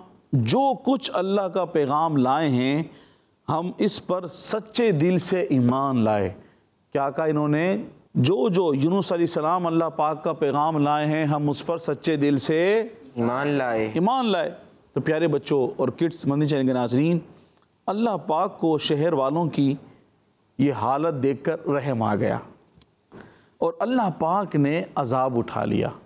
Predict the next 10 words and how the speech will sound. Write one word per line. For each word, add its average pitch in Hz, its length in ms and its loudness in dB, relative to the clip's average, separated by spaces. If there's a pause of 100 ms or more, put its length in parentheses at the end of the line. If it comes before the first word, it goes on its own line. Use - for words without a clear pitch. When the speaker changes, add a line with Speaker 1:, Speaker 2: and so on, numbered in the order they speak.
(720)
Speaker 1:
اللہ 135 180 0
پاک 143 380 -4
تو 143 80 2
رحیم 151 320 0
و 151 60 0
کریم 175 340 0
ہے۔ 143 120 2 (720)
جب 139 240 -2
انہوں 139 260 0
نے 151 220 0